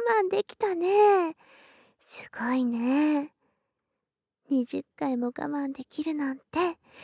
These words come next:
すごい。でも、おちんちんがピクピクしてるのが、先生からもわかるよ。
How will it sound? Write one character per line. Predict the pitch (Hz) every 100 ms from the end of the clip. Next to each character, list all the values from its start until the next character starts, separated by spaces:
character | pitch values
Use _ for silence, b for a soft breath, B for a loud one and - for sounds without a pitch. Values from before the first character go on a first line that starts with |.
| B B
す | - - 247 -
ご | 240 240 254 269 285 311
い。 | 349 381 466 _ _ _ _ _ _ _ _ _ _ _ _ _ _
で | 233 220 -
も、 | 285 262 _ _ _ _ _ _ _ _ -
お | 190
ち | - 262
ん | 247 -
ち | - 220
ん | 202
が | 196 -
ピ | -
ク | - -
ピ | -
ク | - 208
し |
て | - 233
る | 240 240
の | 220
が、 | 226 277 - _ _ _ _ _ _ -
先 | - 233 226
生 | 254 233
か | - 208
ら | 196
も | 190 196
わ | -
か | 240 240
る | 220
よ。 | 277